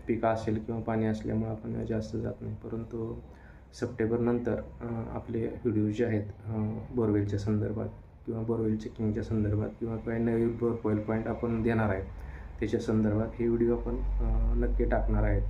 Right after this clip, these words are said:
पाठीमागच्या वर्षी जे आपल्याला चांगले अनुभव आलेले आहेत, त्याचा नक्कीच पुढे भविष्यात आपल्याला उपयोग होणार आहे आणि, अ, शंभर टक्के ज्ञानात ही, अ, भर पडणार आहे आणि याचा फायदा शेतकरी बंधूंना होणार आहे.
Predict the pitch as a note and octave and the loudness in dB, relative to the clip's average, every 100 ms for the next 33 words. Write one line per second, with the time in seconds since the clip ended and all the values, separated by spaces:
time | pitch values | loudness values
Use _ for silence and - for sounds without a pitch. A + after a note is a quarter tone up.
0 | - - - - A2+ - A2 A2 A#2+ A#2+ | -4 -8 -8 -2 0 2 0 0 2 0
1 | A#2 A#2+ A#2 A#2 A#2 A#2 A#2+ A#2 - A2+ | 0 -4 -2 -2 -2 -2 0 -2 0 0
2 | A2 A2 G#2+ G#2+ A2 A2 G#2+ G2+ G#2 - | 2 4 4 2 2 0 -2 -4 -8 -10
3 | A2 G#2+ A2 A2 A2+ A#2+ A#2 A2+ G#2+ - | -10 -8 -6 -6 -4 -4 -4 -8 -10 -8
4 | A2 A2 A2+ A2 - A2 - G#2+ G#2+ G#2 | -4 -2 0 -2 -8 -10 -6 -2 -2 -2
5 | G#2+ G#2 A2 G#2+ A2+ G2+ - - - - | -6 -4 -2 -2 -2 -4 -6 -12 -16 -18
6 | - - A2+ A2+ A2+ A#2 A2 - A2 A#2 | -18 -12 -4 0 0 -2 -4 -14 -8 -4
7 | A2 B2 A#2 A#2+ A#2 G#2+ A#2+ A2 A2+ A2 | -2 0 2 2 0 -2 -2 2 2 4
8 | G#2+ A2 A2 A2 A2+ A2 A2 G#2+ G#2+ G#2+ | 2 0 -2 -2 -2 0 0 0 0 0
9 | G#2+ G#2 - - G#2+ G#2+ G#2+ G#2 G2+ G#2+ | 0 -2 -8 -4 0 2 4 2 2 0
10 | G#2+ G#2+ G#2+ - A2+ - A2+ G#2 G#2+ - | 0 0 -2 -4 -6 -6 -6 -4 -6 -8
11 | - - - - - - G#2 G#2 G#2 G#2 | -16 -20 -20 -18 -18 -4 0 2 2 2
12 | G#2+ - - - G2 G2 G2+ | 0 -4 -14 -6 -4 -4 -6